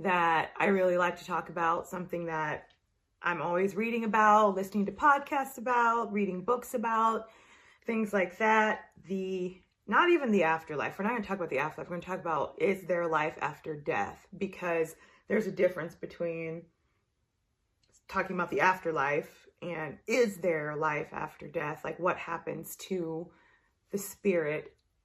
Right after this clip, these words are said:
um, or what happens to you when you die? Do you die? Do you cease to exist? Are you done so?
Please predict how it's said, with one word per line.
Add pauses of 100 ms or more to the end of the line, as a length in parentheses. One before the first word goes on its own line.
(220)
um, (800)
or
what
happens
to
you (440)
when
you
die? (240)
Do
you
die? (640)
Do
you
cease
to
exist?
Are
you
done
so?